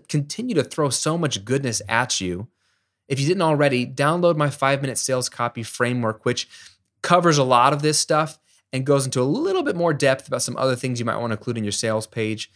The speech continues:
Again, it's sort of a question and answer guide. You answer the questions,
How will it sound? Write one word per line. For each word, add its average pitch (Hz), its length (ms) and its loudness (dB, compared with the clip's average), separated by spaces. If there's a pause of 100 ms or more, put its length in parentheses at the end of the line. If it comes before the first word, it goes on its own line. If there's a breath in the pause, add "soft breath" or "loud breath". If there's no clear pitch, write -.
(260 soft breath)
Again, 127 240 -2
it's 120 160 -2
sort 143 120 0
of 120 100 2
a 110 60 6
question 135 520 0
and 117 100 0
answer 165 380 -2
guide. 143 480 2 (580)
You 117 160 -8
answer 113 240 -6
the 107 60 -8
questions, 131 1000 -2